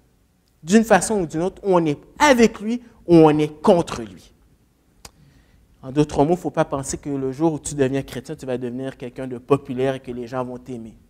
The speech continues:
Bien au contraire. Il explique aussi que c'est un conflit face au conflit avec la famille, versets trente-cinq et trente-six. «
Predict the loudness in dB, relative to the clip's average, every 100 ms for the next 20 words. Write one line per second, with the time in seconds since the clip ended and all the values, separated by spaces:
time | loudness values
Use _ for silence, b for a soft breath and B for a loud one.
0 | _ _ _ _ -14 -10 -10 -8 -12 -12
1 | -16 -18 -20 _ b b b b b b
2 | b b b b b _ 2 2 2 -6
3 | -4 -2 -2 -2 -2 -2 -2 -6 -6 -10
4 | -20 _ -14 -8 0 2 0 -4 -8 -8
5 | -12 _ _ _ _ _ _ _ _ 2
6 | 2 0 2 2 4 4 4 2 -4 0
7 | 0 0 -4 -10 -6 -4 -4 -2 -2 0
8 | -2 -2 -6 -8 -8 -6 -4 -4